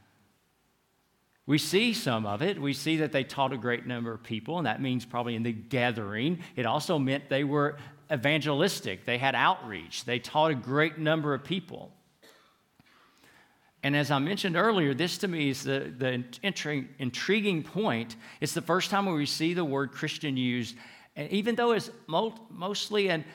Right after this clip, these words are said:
outside designation for a community describing believers, followers of Christ, disciples, it was what others had observed in them. It was how others described them as little Christ.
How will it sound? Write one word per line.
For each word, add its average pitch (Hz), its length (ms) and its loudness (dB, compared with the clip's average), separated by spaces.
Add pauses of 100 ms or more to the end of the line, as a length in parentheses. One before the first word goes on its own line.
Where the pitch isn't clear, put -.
(300)
outside 185 520 2
designation 147 680 0
for 139 140 -2
a - 20 -2
community 135 520 -2
describing 127 640 0
believers, 127 580 0
followers 123 460 -2
of 123 120 -8
Christ, 123 360 -2
disciples, 123 680 -2 (220)
it 170 80 -2
was 180 220 0
what 165 200 2
others 202 320 0
had 147 200 -4
observed 143 640 -4
in 98 160 -6
them. 87 180 -14 (1160)
It - 60 0
was 196 160 2
how 180 220 4
others 190 400 2
described 156 800 0
them 123 260 0
as 123 220 -2
little 160 320 2
Christ. - 880 -4